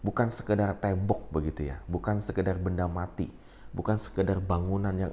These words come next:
be-, megah indah, bukan. Tetapi bagi Nehemia yang paling penting itu adalah benar-benar kehadiran Tuhan dalam kehidupan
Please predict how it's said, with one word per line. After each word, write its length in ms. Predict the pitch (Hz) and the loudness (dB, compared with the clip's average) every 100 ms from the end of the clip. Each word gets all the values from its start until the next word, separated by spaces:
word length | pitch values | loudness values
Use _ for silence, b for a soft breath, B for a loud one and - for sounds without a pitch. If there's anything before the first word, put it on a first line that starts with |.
| - | -4
be-, 240 | 92 - | -4 -2
megah 480 | 98 95 - 98 - | 2 2 2 -4 -2
indah, 400 | 95 95 87 78 | -2 0 -2 -2
bukan. 400 | 104 - 78 69 - B B B B B B | -4 -2 -4 -4 -10 B B B B B B
Tetapi 240 | - 92 104 | -4 0 2
bagi 280 | 92 90 98 | 2 2 2
Nehemia 400 | 92 90 90 90 | 2 2 2 0
yang 60 | - | -4
paling 320 | - - 170 127 | -6 -2 0 0
penting 400 | 95 92 87 85 | 0 0 -2 -2
itu 160 | 87 | -2
adalah 240 | 76 76 80 - B B B B - | 0 -2 -4 -12 B B B B -2
benar-benar 960 | 95 95 92 98 95 80 80 82 82 - | 4 4 4 0 0 -2 0 0 -2 -2
kehadiran 560 | 80 80 85 85 87 - | -2 0 0 -2 -2 0
Tuhan 440 | 143 117 110 113 B B B B | 0 0 -4 -4 B B B B
dalam 400 | - 87 80 87 - | -2 0 0 -2 -2
kehidupan 400 | 85 78 - | -2 -2 -4